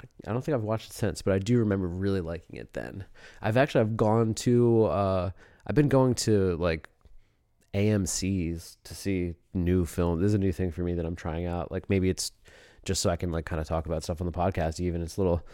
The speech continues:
little fodder here. It's like, I actually went to see something new,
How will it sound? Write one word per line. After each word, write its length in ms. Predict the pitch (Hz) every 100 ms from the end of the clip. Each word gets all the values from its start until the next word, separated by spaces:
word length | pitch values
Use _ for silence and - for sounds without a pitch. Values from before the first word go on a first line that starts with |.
| -
little 140 | 127 113
fodder 400 | - 101 104 101
here. 240 | 104 98
It's 160 | 101 -
like, 160 | 98
I 140 | 80 98
actually 300 | 95 - 107
went 180 | 95 82
to 60 |
see 140 | - 95
something 380 | 113 107 113
new, 340 | 117 131 82